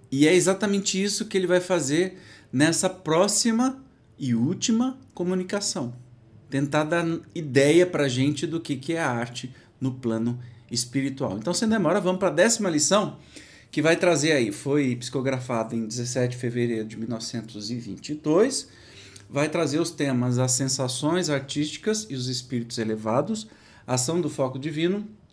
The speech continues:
e, por fim, a arte, meio de sentir a grandeza de Deus.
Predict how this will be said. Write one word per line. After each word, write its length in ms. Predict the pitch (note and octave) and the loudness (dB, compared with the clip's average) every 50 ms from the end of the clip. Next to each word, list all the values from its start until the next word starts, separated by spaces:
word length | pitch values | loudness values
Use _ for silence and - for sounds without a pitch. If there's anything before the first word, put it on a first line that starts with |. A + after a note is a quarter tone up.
| _ _ _ _ - - - - - - - _ _ _ _ - | _ _ _ _ -20 -20 -20 -20 -20 -20 -20 _ _ _ _ -10
e, 60 | C#3 | -8
por 180 | B2 B2+ D3+ D3 | -6 -6 -6 -8
fim, 280 | - - A#2+ A#2+ B2 B2 - | -4 -2 -2 -2 -2 -2 0
a 80 | A2+ | 2
arte, 340 | A#2+ B2 C#3+ B2+ B2+ - F3+ | 2 2 2 0 -2 -4 -2
meio 240 | E3 C3+ C3 C3+ C#3+ | 0 0 2 0 0
de 100 | C#3 - | -2 -2
sentir 480 | - E3+ D3+ - - B2 B2+ - - - | -4 -4 -4 -4 -4 -4 -4 -4 -6 -6
a 80 | - B2+ | -6 -6
grandeza 680 | C3 C3 C#3+ C#3+ B2+ A#2 A2 G#2+ A2 A2+ - C3 B2+ B2+ - - | -4 0 0 0 0 0 0 -2 -2 -2 -4 -8 -8 -10 -12 -12
de 140 | - B2+ D3 | -6 -6 -6
Deus. 580 | C#3 - G2 F#2 - - - - - - - | -4 -6 -8 -10 -10 -12 -16 -16 -16 -18 -18